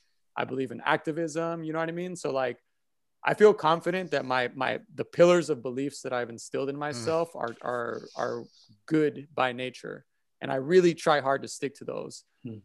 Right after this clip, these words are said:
Speaker 1: Um, and because of that, I feel like wherever I go, I kinda
Speaker 2: Mm.
Speaker 1: take the Bay with me. You know what I
Speaker 2: Mm.
Speaker 1: mean?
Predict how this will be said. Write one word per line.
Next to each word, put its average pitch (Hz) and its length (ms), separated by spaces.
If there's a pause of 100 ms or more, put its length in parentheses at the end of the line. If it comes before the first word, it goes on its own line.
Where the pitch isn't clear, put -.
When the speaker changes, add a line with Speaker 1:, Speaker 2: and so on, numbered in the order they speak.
(120)
Speaker 1:
Um, 120 580
and 143 160
because 160 340
of 185 80
that, 180 200
I 143 80
feel 156 180
like 156 220
wherever 131 360
I 120 100
go, 127 220
I 139 120
kinda 131 260
Speaker 2:
Mm. 131 80
Speaker 1:
take 120 160
the - 80
Bay 120 180
with 131 300
me. 110 140
You 127 100
know 120 60
what 123 80
I 135 160
Speaker 2:
Mm. - 40
Speaker 1:
mean? 165 160